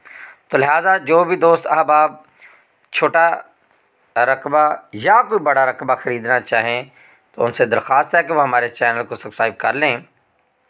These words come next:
वीडियो को लाइक और शेयर भी कीजिएगा। ये माशाल्लाह आपके सामने गंदम की फसल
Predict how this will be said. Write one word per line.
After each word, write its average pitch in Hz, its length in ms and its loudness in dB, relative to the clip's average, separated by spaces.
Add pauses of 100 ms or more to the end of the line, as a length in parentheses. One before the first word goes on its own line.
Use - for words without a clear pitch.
(480)
वीडियो 123 280 -2
को 139 80 -2
लाइक 117 320 0
और 135 80 0
शेयर 131 240 -2
भी 107 140 -8
कीजिएगा। 101 580 -2 (480)
ये 123 60 -4
माशाल्लाह 156 380 2
आपके 160 200 -2
सामने 170 360 0 (840)
गंदम 151 440 0
की 180 140 -8
फसल 185 480 2